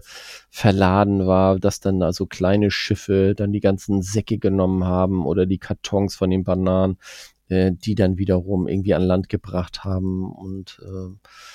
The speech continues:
es wurden unterschiedliche Möglichkeiten des, ähm, Transportieren dort gezeigt und,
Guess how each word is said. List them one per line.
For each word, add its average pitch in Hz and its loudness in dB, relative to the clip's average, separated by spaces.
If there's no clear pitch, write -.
es - -4
wurden 107 4
unterschiedliche 104 2
Möglichkeiten 104 4
des, - -2
ähm, 95 -2
Transportieren 110 2
dort 101 4
gezeigt 95 -2
und, 85 -6